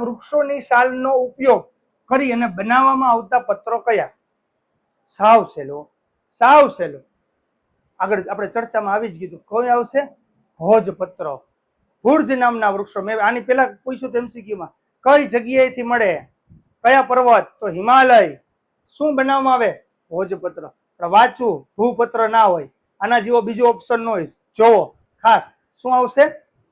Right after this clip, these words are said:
ભોજપત્ર જે છે એમાંથી આપણને પ્રાપ્ત થાય છે. લોથલ ગુજરાતના કયા જિલ્લામાંથી મળે છે? આની પહેલા જ હમણાં આગળના એમસીક્યુ માં ચર્ચા કરી હતી. લોથલ,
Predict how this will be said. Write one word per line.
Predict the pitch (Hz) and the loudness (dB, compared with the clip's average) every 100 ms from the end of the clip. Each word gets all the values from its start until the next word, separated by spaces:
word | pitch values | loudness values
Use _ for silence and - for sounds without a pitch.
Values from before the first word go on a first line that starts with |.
| _ | _
ભોજપત્ર | 160 269 302 233 233 233 226 208 | 4 4 4 2 -2 0 -2 -2
જે | 202 | -4
છે | 208 | -4
એમાંથી | 190 196 202 | -6 -4 -6
આપણને | 190 185 170 | -10 -12 -4
પ્રાપ્ત | 170 - 170 | -6 -6 -4
થાય | 175 202 - _ _ _ _ | -2 -2 -6 _ _ _ _
છે. | - 127 _ _ _ _ _ _ _ _ _ _ _ _ _ 160 160 175 | -20 -20 _ _ _ _ _ _ _ _ _ _ _ _ _ -18 -10 0
લોથલ | 226 294 - 285 330 330 196 185 | 4 4 2 0 0 -2 -12 -8
ગુજરાતના | 226 240 277 285 285 277 302 302 - | -6 0 0 0 -4 -4 -2 -4 -6
કયા | 254 285 269 160 | -2 -2 -2 -6
જિલ્લામાંથી | 196 247 240 202 185 180 | -4 0 2 0 -6 -8
મળે | 165 170 - | -8 -10 -12
છે? | 135 _ _ _ _ _ _ _ - _ _ | -20 _ _ _ _ _ _ _ -20 _ _
આની | 208 226 | -8 -4
પહેલા | 233 262 262 | 2 4 4
જ | |
હમણાં | 233 254 240 - _ _ _ _ _ | 2 0 0 -6 _ _ _ _ _
આગળના | 214 233 247 | -4 -2 -2
એમસીક્યુ | 247 254 254 | -6 -10 -8
માં | 254 254 | -6 -6
ચર્ચા | 247 254 | -4 -2
કરી | 247 254 | -2 -4
હતી. | 254 247 196 | -8 -10 -2
લોથલ, | 226 247 - 220 240 220 | 0 0 -2 0 2 2